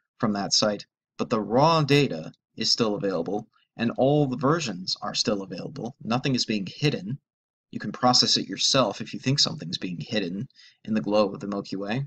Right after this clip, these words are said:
or anywhere else in the image. And yet, here you are lying to people.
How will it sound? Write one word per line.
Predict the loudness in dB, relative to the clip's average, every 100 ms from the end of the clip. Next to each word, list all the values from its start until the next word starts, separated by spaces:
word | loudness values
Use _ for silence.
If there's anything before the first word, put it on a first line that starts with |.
| -8
or | -8 -4
anywhere | -2 -2
else | 0 0 0
in |
the | -8
image. | -8 -8 -8 _ _ _ _ _ _ _ _ _ _ _ _ _ _ _ _ _ _ -2
And | 4
yet, | 6 4 2 -6 -10 _ _ _ _
here | 0 4
you | 4 2
are | 2 0 0
lying | 2 2 2
to | -2
people. | -12 -14 -16